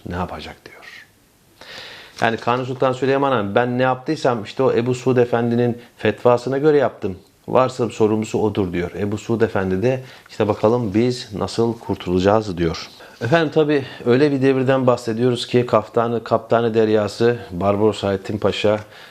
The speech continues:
işte, e, Sadrazamı Makbul İbrahim Paşa, e, Şeyhülislam Ebu Suud Efendi. Yani muhteşem bir devir. Gerçekten müthiş bir, e, zirve Osmanlı'da. Ve efendim, e,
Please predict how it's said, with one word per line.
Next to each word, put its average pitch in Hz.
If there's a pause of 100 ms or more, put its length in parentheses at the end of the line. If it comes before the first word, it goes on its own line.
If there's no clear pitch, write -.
(140)
işte, 104
e, 98
Sadrazamı 104
Makbul 104
İbrahim 101
Paşa, 104 (400)
e, 95
Şeyhülislam 104 (100)
Ebu 98
Suud 104
Efendi. 101 (280)
Yani 120
muhteşem 135
bir 98
devir. 101
Gerçekten 110
müthiş 95
bir, 85
e, 90
zirve 95 (140)
Osmanlı'da. 92 (800)
Ve 127
efendim, 127
e, 107